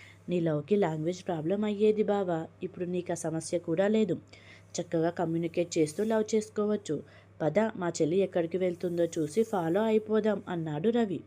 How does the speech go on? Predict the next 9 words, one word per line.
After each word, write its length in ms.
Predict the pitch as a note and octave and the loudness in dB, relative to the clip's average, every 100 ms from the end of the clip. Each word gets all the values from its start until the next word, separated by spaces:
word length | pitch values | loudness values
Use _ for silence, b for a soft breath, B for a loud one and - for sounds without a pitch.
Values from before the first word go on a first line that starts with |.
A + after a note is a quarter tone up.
| - - B B B B - | -14 -20 B B B B -16
"ఎక్కడికి 400 | D#3+ - E3 G3 | -16 0 0 4
వెళ్ళావురా 500 | A#3 A#3+ A#3 A3 F3+ | 6 8 8 4 4
ఇంతసేపు? 840 | D#3+ D3+ D3+ F3 G3 F3 D3+ D#3 D3+ | 2 2 0 2 0 -2 -2 -4 -2
నాతోనే 500 | D#3+ D#3+ D#3 G3 B3 | -4 -4 -2 0 0
ఉన్నావు 340 | C4+ A#3 G#3 | 0 0 0
కదా?" 320 | F#3 D#3 D3+ G#3+ | -2 -2 -2 0
అని 140 | G#3+ | -2
అడిగింది 440 | G3 E3+ D#3 D3+ | -4 -4 -4 -2
శక్తి. 420 | G#3+ B3+ B3 D#3 | -2 -2 -4 -8